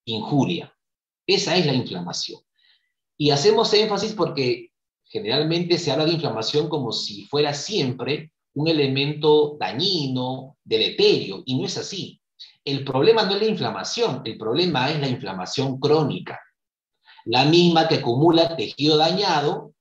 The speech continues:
a lo largo de los años, ya que justamente es crónica. Ok, entonces,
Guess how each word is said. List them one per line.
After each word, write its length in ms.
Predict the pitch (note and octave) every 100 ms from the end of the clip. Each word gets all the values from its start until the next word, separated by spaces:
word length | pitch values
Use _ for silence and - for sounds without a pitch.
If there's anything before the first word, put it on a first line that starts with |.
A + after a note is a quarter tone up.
| _ _ _ _ _ _ _
a 120 | B2
lo 120 | B2
largo 360 | C3 C#3 D3 D3
de 440 | C#3+ D3+ E3+ - -
los 240 | G#2+ -
años, 640 | C3 C3+ C3 C3 C3+ - -
ya 220 | A#2 A2+
que 120 | A#2+
justamente 680 | A#2 A2 A2+ G#2+ G#2+ G2 G2+
es 320 | - - _ _ _
crónica. 500 | - F#2+ F2 D#2 - - - - _ _ _ _ _ _ _ _ _ _ _ _ _ _ _
Ok, 120 | F3+ E3 G2 F2 - _ _ _ _ _ _ -
entonces, 720 | D#3+ D#3+ C#3 C3 A2 -